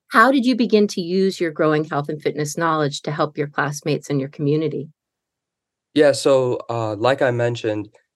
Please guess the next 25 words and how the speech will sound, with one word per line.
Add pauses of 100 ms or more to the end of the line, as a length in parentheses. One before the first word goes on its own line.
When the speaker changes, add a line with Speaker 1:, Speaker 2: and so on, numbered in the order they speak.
(100)
Speaker 2:
health
and
fitness
really
did
consume
me.
It
was (300)
everything
that
was
on
my
mind,
and (440)
truly
I'd
engage
in
every (300)
health
and
fitness
content